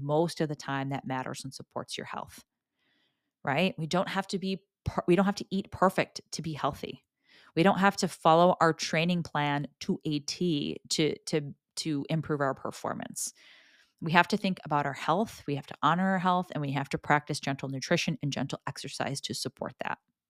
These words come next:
Evelyn goes on here in her guidelines to say, "You will not suddenly get a nutrition deficiency or become unhealthy from one snack,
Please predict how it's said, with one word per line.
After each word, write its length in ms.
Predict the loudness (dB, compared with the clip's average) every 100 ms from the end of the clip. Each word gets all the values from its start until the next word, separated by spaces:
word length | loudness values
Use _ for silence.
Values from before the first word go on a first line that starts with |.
| _ _ _ -20 -20 -20 -20 -20 _ _ _ _
Evelyn 360 | 6 8 8 8
goes 180 | 8 8
on 160 | 8
here 300 | 6 4 2
in 180 | 2 2
her 180 | 2 2
guidelines 520 | 4 6 6 2 0
to 60 | -4
say, 200 | 0 2
"You 140 | 2
will 100 | 2
not 360 | 6 6 6 2
suddenly 420 | 0 2 2 2
get 120 | 2
a 60 | 2
nutrition 460 | 0 0 0 0
deficiency 600 | 0 0 0 0 -2 -2
or 100 | 0
become 320 | 0 2 2 2
unhealthy 440 | 0 -2 -2 -4
from 240 | -2 -2
one 160 | 0 -2
snack, 300 | -2 -2 -4